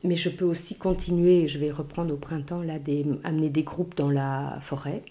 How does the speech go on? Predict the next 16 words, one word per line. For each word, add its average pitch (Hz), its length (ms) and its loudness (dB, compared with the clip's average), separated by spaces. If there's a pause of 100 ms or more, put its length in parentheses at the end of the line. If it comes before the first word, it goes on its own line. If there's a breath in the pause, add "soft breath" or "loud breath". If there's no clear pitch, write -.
(600 loud breath)
où 156 80 0
on 143 100 4
fait 147 220 4
une 135 100 6
rec-, - 260 0
j'appelle 143 320 -2
ça, 147 300 -2
euh, 131 80 2
se 135 160 -4
reconnecter 143 640 2
à 135 80 0
soi 151 300 0
et 143 120 4
à 135 60 0
la 131 100 -2
nature. 160 540 -4